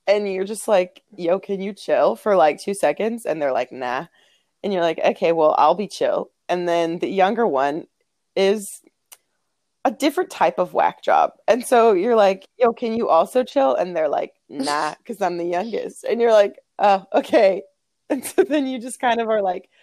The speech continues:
Speaker 1: "All right, well, I'll just guide you both through life."
Speaker 2: I do feel bad for people who don't have
Speaker 1: Yeah,
Speaker 2: siblings,
Speaker 1: I do
Speaker 2: though.
Speaker 1: too.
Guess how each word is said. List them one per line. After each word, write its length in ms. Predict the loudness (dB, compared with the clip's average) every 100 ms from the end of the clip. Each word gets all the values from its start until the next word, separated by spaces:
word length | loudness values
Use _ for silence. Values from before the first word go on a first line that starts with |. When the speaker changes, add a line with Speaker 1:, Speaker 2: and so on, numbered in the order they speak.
| _ -4
Speaker 1:
"All 80 | -2
right, 280 | 2 2 0
well, 160 | 0
I'll 140 | 0 0
just 300 | -4 -14 -20 _ -20 -4
guide 260 | 0 0 0
you 80 |
both 260 | 0 0 2
through 140 | -2 2
life." 340 | 4 2 0 -12 _ _
Speaker 2:
I 120 | -2 0
do 220 | 2 0
feel 180 | 0 0
bad 260 | 0 -2
for 100 | -4
people 240 | -10 -8 -8
who 160 | -8
don't 480 | -6 -6 -4 -6 -10 -18 _ _ _ _ _ _ _ _ _ _ -12
have 200 | -12 -10
Speaker 1:
Yeah, 400 | -4 4 6 4
Speaker 2:
siblings, 120 | 2 -2
Speaker 1:
I 120 | 0
do 80 | 0
Speaker 2:
though. 120 | -6
Speaker 1:
too. 200 | -4 -4